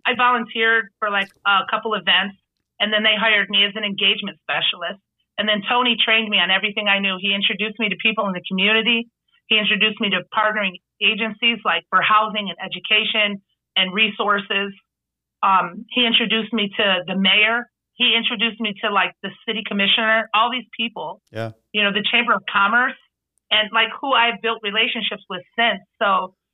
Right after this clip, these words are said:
Speaker 1: he was just educating me through this process. And, you know, like I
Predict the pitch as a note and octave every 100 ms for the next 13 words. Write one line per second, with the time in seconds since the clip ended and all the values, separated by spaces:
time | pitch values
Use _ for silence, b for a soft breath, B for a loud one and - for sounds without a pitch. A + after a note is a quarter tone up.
0 | _ B3+ B3 A3 G3 - A3 A#3+ B3 G#3
1 | G3+ G3 G3 G3+ E3 - - G3 A3 G#3+
2 | F#3+ F#3+ E3+ E3+ _ _ _ _ _ _
3 | G3 F#3+ F3+ G3+ - F#3+ F#3 F#3+ G3+